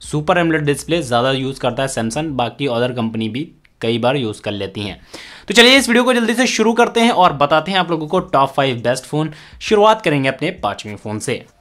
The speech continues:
तो पाँचवां फ़ोन हमारा आता है Samsung के Galaxy M thirty-one। अगर इस फ़ोन की बात करें तो इस फ़ोन में आप लोगों को बड़ी डिस्प्ले मिलती है, उसके साथ साथ आप लोगों को सुपर एमोलेड डिस्प्ले मिलती है, जहाँ पर आप लोगों को एक बड़ी and ह्यूज बैटरी और एक अच्छा प्रोसेसर मिलता है। गेमिंग वगैरह भी आप इसमें आराम से कर सकते हैं।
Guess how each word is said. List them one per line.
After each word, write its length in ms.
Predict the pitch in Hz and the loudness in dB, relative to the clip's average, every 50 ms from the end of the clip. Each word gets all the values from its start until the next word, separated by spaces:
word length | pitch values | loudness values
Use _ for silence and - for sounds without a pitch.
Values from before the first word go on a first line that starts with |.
| _ - | _ -10
तो 60 | - | 0
पाँचवां 340 | - 214 208 214 - 277 269 | 6 6 6 8 8 6 4
फ़ोन 160 | 254 262 240 | 6 6 6
हमारा 260 | 226 214 214 208 214 | 8 8 8 8 8
आता 140 | 202 202 220 | 6 6 4
है 60 | 233 | 2
Samsung 420 | 233 - - 165 160 160 - 196 196 | 2 2 0 0 0 0 -2 -2 -2
के 80 | 185 175 | -2 0
Galaxy 360 | 151 151 143 143 - - 170 - - 143 | 2 2 0 0 0 -4 -8 -8 -4 -4
M 120 | 147 170 180 | -4 -2 -2
thirty-one। 460 | - 123 117 - 127 110 104 95 90 87 - - - - | -4 -6 -6 -6 -6 -8 -8 -10 -12 -14 -16 -18 -10 -4
अगर 140 | 151 196 233 | -2 -2 -2
इस 120 | 277 - | -2 -2
फ़ोन 120 | - 226 220 | -2 -2 0
की 100 | 226 220 | 0 2
बात 260 | 175 160 143 147 - | 4 4 4 2 0
करें 140 | - 185 190 | -2 -2 -2
तो 60 | 214 | -2
इस 80 | 220 | -2
फ़ोन 140 | - 165 160 | -2 -2 0
में 80 | 160 165 | 0 0
आप 100 | 165 165 | 0 0
लोगों 120 | 151 147 156 | 0 -2 0
को 80 | 196 202 | -2 -2
बड़ी 300 | 151 123 123 123 127 123 | -2 -2 -2 0 0 -2
डिस्प्ले 340 | 117 113 - - - 101 95 | -2 -4 -6 -8 -10 -10 -10
मिलती 260 | 95 90 90 - 98 | -10 -12 -12 -14 -16
है, 120 | 92 - | -16 -16
उसके 240 | - - 147 180 185 | -14 -8 -4 -4 0
साथ 200 | 175 180 180 185 | 2 4 4 4
साथ 140 | 185 196 185 | 4 4 4
आप 160 | 175 165 151 | 4 4 2
लोगों 120 | 160 156 160 | 0 -2 -2
को 80 | 190 | -4
सुपर 340 | - - 156 147 151 165 147 | -4 -4 -4 0 2 2 2
एमोलेड 240 | 135 123 120 117 110 | 2 0 -2 -2 -2
डिस्प्ले 280 | 107 104 - - 113 | -4 -6 -6 -6 -6
मिलती 280 | 110 110 110 110 139 139 | -6 -6 -6 -4 -2 -2
है, 140 | 160 165 165 - - - - - _ - | -2 -2 -2 -6 -16 -20 -20 -14 _ 0
जहाँ 220 | 139 147 147 165 | 4 6 6 6
पर 140 | - 208 190 | 6 6 6
आप 160 | 190 180 - | 6 4 4
लोगों 160 | 175 165 156 151 | 0 -2 -2 0
को 200 | 151 170 190 - | 0 0 0 0
एक 220 | - 170 156 - 135 113 - 131 | 0 -4 -6 -6 -8 -6 -2 0
बड़ी 180 | 135 147 165 | 0 2 2
and 160 | 185 165 147 | 0 0 -2
ह्यूज 220 | 123 123 127 127 120 | -2 -4 -6 -6 -4
बैटरी 440 | 107 107 104 107 110 - 175 214 226 - - - - - - - | -2 0 0 0 0 0 -4 -6 -6 -8 -16 -20 -20 -20 -4 4
और 180 | 190 233 254 214 | 6 6 6 6
एक 180 | - 185 180 | 4 2 0
अच्छा 240 | 175 - - - 160 | 0 0 2 0 0
प्रोसेसर 300 | 147 131 117 - - 120 113 | 0 -2 -4 -4 -4 -4 -4
मिलता 260 | 113 104 107 - 104 | -4 -4 -4 -6 -6
है। 140 | 101 101 110 | -6 -2 -2
गेमिंग 280 | 135 151 175 190 185 | 0 0 2 0 0
वगैरह 260 | 185 185 185 185 190 | 2 2 4 4 4
भी 120 | 185 180 185 | 4 4 4
आप 120 | 180 180 185 | 2 2 0
इसमें 200 | - 175 180 180 | -2 -2 -2 0
आराम 240 | - 131 127 131 | 2 2 0 0
से 120 | 131 - - | -2 -4 -8
कर 200 | - - 113 113 | -6 -6 -6 -6
सकते 280 | - 147 - - - | -6 -8 -10 -8 -6
हैं। 200 | 175 180 196 - | -6 -6 -8 -10